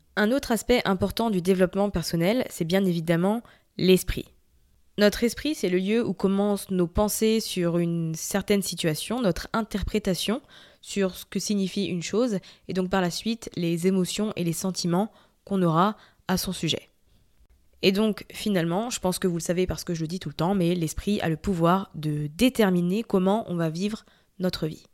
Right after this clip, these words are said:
En transformant votre état d'esprit, vous transformez votre parcours de développement personnel. Le fait de changer votre façon de penser, ça va vous permettre de relever des défis parce que vous y verrez une opportunité de croissance,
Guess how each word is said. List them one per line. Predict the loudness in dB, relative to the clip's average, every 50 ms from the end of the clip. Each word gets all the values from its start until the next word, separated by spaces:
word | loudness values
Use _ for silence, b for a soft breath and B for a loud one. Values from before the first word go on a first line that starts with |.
| _ _ _ _ _ _ _ _ _ _ _ _ _ 0
En | 0 0
transformant | 2 2 2 2 4 4 2 2 4 4 2 4
votre | 4 4 2 4 2
état | 2 4 4 4
d'esprit, | 4 2 0 0 0 2 2 2 2 0 -2 -4
vous | -6 -4 -4 -4
transformez | -4 -4 -2 -2 -4 -2 0 0 0 0 0 0
votre | 2 2 0 0 0 -2 -2
parcours | 0 2 0 0 0 0 2 2 2 2 0 -6 -14 -8
de | -4 -2 -2
développement | 0 2 2 2 4 2 2 0 0 -2 -2 -2 -2
personnel. | -2 -2 -2 -2 -2 -2 -2 -2 -4 -6 B B B B B
Le | -4 0
fait | 2 2 2
de | 2 2
changer | 0 0 0 2 2 4 4 4 4
votre | 4 2 2 2 0 -2
façon | 0 2 0 0 0 -2 -2 -2
de | -2 -2
penser, | -2 -4 -4 -2 0 0 0 0 B B B B B B
ça | B 2 4
va | 4 4
vous | 2 0 0
permettre | 0 0 0 0 0 -2 -2 -4 -8 -10
de | -4 -2 0 0 0 0 -2 -4
relever | 0 4 4 4 4 4 2 2 2
des | 2 0
défis | 0 -2 -4 -2 -2 -2 -2 b b b b b b b b b b
parce | -6 -4 -2
que | -2 -2
vous | 0 0 0 0 0
y | 2
verrez | 2 4 4 4 4
une | 4 4 2 2
opportunité | 2 2 2 0 -2 -2 -2 -2 -2 0 0 0 2 2
de | 2 2
croissance, | 2 2 0 0 0 -2 -4 -6 -8 -12